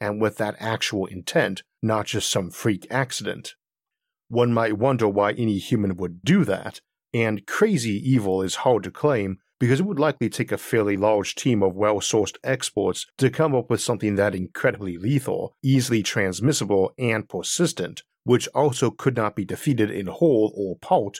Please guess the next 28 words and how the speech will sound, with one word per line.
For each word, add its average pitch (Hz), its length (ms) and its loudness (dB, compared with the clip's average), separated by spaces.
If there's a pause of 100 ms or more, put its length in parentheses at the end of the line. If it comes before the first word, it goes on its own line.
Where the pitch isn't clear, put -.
(160)
by 110 220 2
vastly 113 520 0
more 101 280 4
experts 110 500 -2
working 127 320 0
at 92 140 2
it 92 180 -2 (240)
with 113 180 2
all 117 200 2
the 104 100 0
resources 107 540 0
of 90 100 -6
humanity. 92 760 -4 (460)
Of 123 180 2
course, - 420 0
if 135 200 2
an 120 100 0
artificial 117 600 0
intelligence 101 580 -2
kills 214 380 2
us, 92 260 -2 (300)
this 131 300 2
would 123 180 2
be 113 160 2
a 104 80 4
pretty 107 360 0
logical 101 440 0
approach. - 640 0